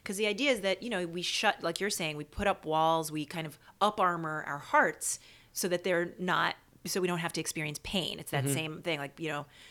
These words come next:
Speaker 1: have it, take a pill, like, make it go away.
Speaker 2: Yeah.
Speaker 1: Instead of, "I'm gonna walk through the heart of this." 'Cause the truth is, when I take the pill or make it go away, it's a temporary fix.
Speaker 2: Right.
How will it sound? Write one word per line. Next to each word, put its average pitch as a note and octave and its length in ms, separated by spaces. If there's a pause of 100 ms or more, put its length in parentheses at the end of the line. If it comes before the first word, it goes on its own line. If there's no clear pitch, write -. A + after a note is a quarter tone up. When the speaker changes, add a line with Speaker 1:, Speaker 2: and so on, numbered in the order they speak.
(200)
Speaker 1:
have G3 200
it, A3 100
take B3 140
a C4+ 60
pill, - 360 (120)
like, D3 160
make F#3 160
it A3 40
go G#3+ 140
away. F3+ 380
Speaker 2:
Yeah. C3+ 160
Speaker 1:
Instead E3+ 420
of, D#3+ 180
"I'm G3+ 160
gonna B3 140
walk F3+ 340
through F#3+ 140
the E3 80
heart G#3+ 400
of C#3 220
this." - 420 (260)
'Cause G3+ 140
the G3+ 60
truth - 280
is, G3 240
when G#3+ 280
I C#4+ 80
take - 360
the E3 60
pill E3+ 320
or D#3+ 100
make D#3+ 220
it D3+ 40
go D3+ 120
away, D3 320
it's A#3 120
a D4+ 40
temporary D4+ 640
fix. - 560
Speaker 2:
Right. - 180